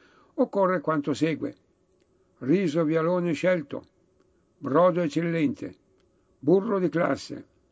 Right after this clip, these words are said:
zafferano pregiato, formaggio di grano vecchio. Prima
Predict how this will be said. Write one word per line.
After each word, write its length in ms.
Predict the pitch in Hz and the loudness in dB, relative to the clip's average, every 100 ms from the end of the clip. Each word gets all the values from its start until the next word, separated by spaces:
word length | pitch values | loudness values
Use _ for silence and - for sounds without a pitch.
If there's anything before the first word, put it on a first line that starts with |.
| _ _ _ _ | _ _ _ _
zafferano 640 | - 143 - 147 170 196 | -4 -4 0 0 2 0
pregiato, 680 | 156 160 143 160 110 - - - _ _ _ _ _ | 0 0 2 0 -2 -8 -14 -18 _ _ _ _ _
formaggio 640 | - 135 127 165 185 160 | -6 0 2 2 2 0
di 120 | 156 | 0
grano 280 | 143 147 151 | 0 0 2
vecchio. 420 | 139 120 - 143 - _ _ _ _ _ _ _ _ _ _ _ _ _ _ _ _ _ | 0 -2 -6 -16 -18 _ _ _ _ _ _ _ _ _ _ _ _ _ _ _ _ _
Prima 400 | - 269 180 - | 4 4 4 0